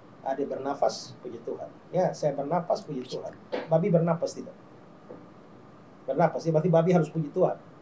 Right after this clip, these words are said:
Monyet bernafas tidak? Monyet harus memuji Tuhan. Nah, apakah ayat ini bermaksud bahwa monyet, babi, kambing, ular, dan segala macam yang semua yang bernafas memuji Tuhan?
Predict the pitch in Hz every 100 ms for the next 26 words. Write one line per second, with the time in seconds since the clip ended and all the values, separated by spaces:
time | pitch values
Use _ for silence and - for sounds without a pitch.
0 | - - 160 208 208 170 175 170 160 165
1 | - - - - - - - - - 135
2 | 175 214 170 160 165 156 151 202 127 -
3 | 147 226 - - 226 226 220 240 214 208
4 | 220 202 196 185 190 196 190 170 180 185
5 | 185 185 185 180 185 190 190 180 170 165
6 | 180 175 196 175 180 165 - - - -
7 | 208 214 202 185 180 208 190 185 180 170
8 | 190 233 277